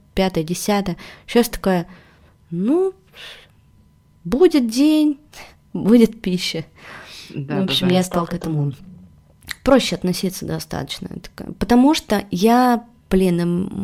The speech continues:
Speaker 1: мне очень больно было, а,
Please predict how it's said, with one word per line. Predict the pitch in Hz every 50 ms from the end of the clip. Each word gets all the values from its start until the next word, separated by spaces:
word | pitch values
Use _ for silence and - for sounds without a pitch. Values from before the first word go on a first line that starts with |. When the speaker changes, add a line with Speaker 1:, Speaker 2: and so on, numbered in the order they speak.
| 208
Speaker 1:
мне | 185 190 196 208 220 226
очень | 214 202 196 - - - 160
больно | 151 143 165 175 196 220 220 220 202 185
было, | 160 151 170 185 190 202 190 180 175 170 165 165 - - - - - - - - - - - -
а, | - 147 151 147 147 165 170 - - - - - - - -